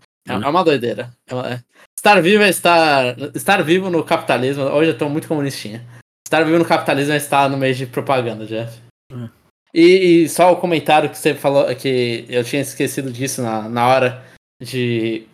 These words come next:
Speaker 1: jogar muito apertado atrapalha a experiência. Eu concordo. Teve jogos aqui pro Conexão Nintendo que eu falei que provavelmente quando, eu não gostei, mas eu ter que jogar pra fa-, formar uma opinião me fez ficar mais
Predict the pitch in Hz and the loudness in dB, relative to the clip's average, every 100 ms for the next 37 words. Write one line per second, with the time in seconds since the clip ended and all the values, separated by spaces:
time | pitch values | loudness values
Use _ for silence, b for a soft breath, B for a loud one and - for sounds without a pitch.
0 | _ _ 131 147 139 127 143 170 160 160 | _ _ -4 0 2 2 2 2 2 0
1 | 165 - 165 135 - 131 143 147 143 151 | -2 0 0 0 0 0 2 2 -2 0
2 | 139 - 135 131 131 127 123 135 139 160 | -2 0 0 0 -2 -4 -2 -2 -2 -4
3 | 147 B B 139 127 143 135 - 131 143 | -4 B B -6 -4 -4 -6 2 4 4
4 | 165 170 180 180 _ _ _ - 147 151 | 2 0 -2 -4 _ _ _ -2 0 2
5 | 143 165 214 190 170 - 180 180 - 156 | 4 4 4 4 2 2 -4 -4 -2 -2
6 | 147 156 147 151 143 156 - 156 135 127 | -2 -4 -2 -4 -2 -4 0 2 4 2
7 | 175 202 - - _ - 170 165 170 160 | 0 -2 -12 -20 _ -4 -4 2 2 4
8 | 170 165 180 180 165 143 190 240 196 - | 2 2 0 2 0 2 2 4 2 2
9 | 175 240 233 208 180 190 170 - 214 226 | 2 2 2 0 2 0 0 0 0 0
10 | 220 190 151 151 147 127 - - 139 135 | 0 2 2 2 2 0 -4 0 0 0
11 | - 139 - 139 156 170 170 175 160 151 | -2 -2 -2 -2 2 2 2 2 2 0
12 | 175 185 175 180 185 - 175 160 151 175 | 0 0 0 0 -2 -2 -2 0 0 0
13 | 175 160 139 - | 0 -2 -4 -14